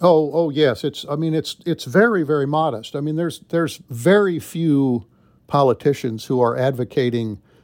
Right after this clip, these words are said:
even something as serious as banning assault weapons, which were banned for a decade after a, a law was passed in nineteen ninety-four. It expired after ten years and was never, uh, reinstated.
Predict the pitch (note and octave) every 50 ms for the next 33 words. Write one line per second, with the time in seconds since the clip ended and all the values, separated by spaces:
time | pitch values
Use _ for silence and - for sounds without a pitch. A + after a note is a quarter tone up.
0 | _ _ _ - G3 G#3+ A3+ A3+ F3+ D3+ - - E3+ D#3+ - D#3+ C#3+ C3+ B2+ A#2+
1 | - - - D3 C#3 C#3 C3 B2 - C#3 A#2+ G#2+ G2 F#2+ - - C3 C3 C#3+ D3
2 | D3 C#3+ C3+ B2+ B2+ - - C3 B2 - - E3 F#3 G#3+ G3+ - C3 A#2 A2 G2
3 | - - G#2 - - - - _ _ _ _ _ - C#3+ C3+ - - - E3+ D3
4 | A#2+ E3+ F#3+ G#3 G#3+ G3+ F#3 E3+ - - _ - - - D#3+ D3 D3+ - E3+ F3+
5 | F3+ - - A2 G#2 G#2 G2+ G2 _ - - C3+ B2+ B2+ - - C#3+ B2+ B2+ B2+
6 | B2 B2 A#2 A#2 A2+ B2+ B2 A2+ B2 C3+ C3+ C3 B2+ B2 - - D#3 D3 C3+ -
7 | - C#3+ B2 A#2+ B2+ C3+ C#3 - - D#3 C3 B2 B2 B2 B2 A#2+ A2+ A2 G2 -
8 | - - F#3+ F#3+ E3 C3 A2+ G#2+ A#2+ A#2+ - _ - - _ _ - C#3 C3 B2
9 | A#2+ A2 - - - E3 F3 D3+ C3 C3 B2+ A#2+ B2 B2 A2 - B2 A2+ - -
10 | B2 A#2 A#2 A2+ A2 A#2 B2 A2 B2 A2+ A2+ A#2 A#2 G2 A2 B2 B2 A#2 A2 A#2+
11 | A2 G#2 F#2+ _ _ _ _ _ _ _ - - A2+ - C3 C3 B2 A#2 A2 G#2+
12 | - - - F3 F#3 F#3+ C3+ A#2 G#2+